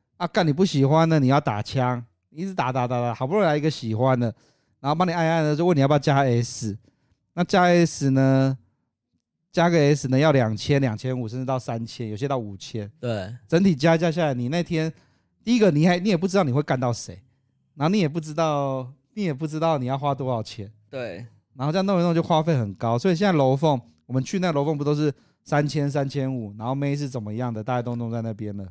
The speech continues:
Speaker 2: 对，没错。
Speaker 1: 对啊，所以我们要来讲一下那个，那个丽叔介绍给我们，然后我们那个，那个阿辉有去。
Speaker 2: 阿辉，对，对，我觉得那个真的是，听阿辉说，我觉得好像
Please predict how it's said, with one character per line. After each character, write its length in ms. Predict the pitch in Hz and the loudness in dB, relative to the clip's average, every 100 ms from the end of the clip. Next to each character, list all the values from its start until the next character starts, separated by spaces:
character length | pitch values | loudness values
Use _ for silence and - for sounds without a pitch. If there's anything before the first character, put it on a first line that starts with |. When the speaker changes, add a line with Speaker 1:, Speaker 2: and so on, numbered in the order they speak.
| - | -8
Speaker 2:
对， 260 | 131 113 101 | -2 -2 -2
没 140 | 92 98 | -6 -8
错。 360 | - 101 82 104 | -4 -4 -4 -2
Speaker 1:
对 140 | 117 | -2
啊， 240 | 98 98 - _ _ _ _ _ | -2 -8 -16 _ _ _ _ _
所 100 | 156 | 2
以 0 | |
我 40 | 139 | 4
们 80 | |
要 80 | 147 | 4
来 60 | 143 | 4
讲 200 | 127 110 | 2 0
一 60 | |
下 160 | 113 135 | 2 2
那 80 | 131 | 2
个， 340 | 120 117 113 - _ _ | 0 0 -2 -8 _ _
那 100 | 131 | -2
个 100 | 123 | 0
丽 160 | 156 | 2
叔 180 | 131 135 | 2 0
介 160 | 127 139 | 2 2
绍 200 | 135 120 | 2 0
给 120 | 110 | 0
我 120 | 107 | -2
们， 80 | 98 | -2
然 80 | 104 | -4
后 20 | |
我 60 | 110 | -2
们 80 | |
那 60 | 113 | -2
个， 200 | 113 110 _ _ _ | -4 -8 _ _ _
那 80 | 123 | -8
个 200 | 120 117 | -6 -4
阿 140 | 143 | -4
辉 200 | 131 139 | -2 -2
有 40 | 120 | -2
去。 40 | |
Speaker 2:
阿 180 | 123 123 | 0 0
辉， 340 | 123 123 113 113 | 0 2 0 0
对， 340 | 123 110 95 | -2 -2 -2
对， 160 | 95 95 | -4 -4
我 100 | 101 | -2
觉 120 | 131 | 0
得 40 | |
那 120 | 165 160 | 2 2
个 160 | 147 | 2
真 200 | 139 147 | 2 0
的 160 | 147 135 | 2 2
是， 440 | - 147 139 127 - _ _ - | 2 0 0 -2 -6 _ _ -4
听 220 | 175 165 | -2 0
阿 120 | 156 | 2
辉 220 | 156 151 | 2 2
说， 220 | 147 143 | 4 4
我 60 | 131 | 4
觉 140 | 120 | 2
得 140 | 117 113 | 0 -2
好 100 | 110 | -2
像 320 | 147 131 123 | 0 0 -2